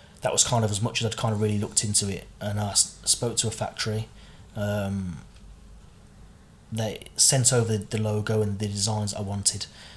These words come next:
Um, my friend who, who does logos, he, he could do, like, tech packs as well. Showed me the photos, like, bang on, fine, like, paid a thousand pounds, sent 'em over. When I opened up the boxes,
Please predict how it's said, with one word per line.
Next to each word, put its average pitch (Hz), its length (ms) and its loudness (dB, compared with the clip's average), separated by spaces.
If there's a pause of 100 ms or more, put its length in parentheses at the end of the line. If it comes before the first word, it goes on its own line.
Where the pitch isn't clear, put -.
(180)
Um, 98 720 -2
my 123 60 0
friend 110 300 2
who, 101 140 0
who 101 160 -4
does 101 200 0
logos, 101 320 -2
he, 104 60 -2
he 104 180 -4
could 104 120 -2
do, 107 60 -2
like, 101 160 -4
tech - 240 -2
packs - 260 -2
as 98 100 0
well. 101 260 -2 (840)
Showed 175 320 8
me 170 80 8
the 151 80 8
photos, 135 580 8
like, - 200 0
bang 117 260 6
on, 139 140 6
fine, 139 720 2
like, 120 180 0 (200)
paid 131 220 4 (220)
a - 40 -10
thousand 123 380 6
pounds, 104 480 2 (1120)
sent 135 320 6
'em 123 80 6
over. 113 400 6 (360)
When 131 160 4
I 135 60 10
opened 143 240 8
up 135 60 -4
the 117 60 -4
boxes, - 600 4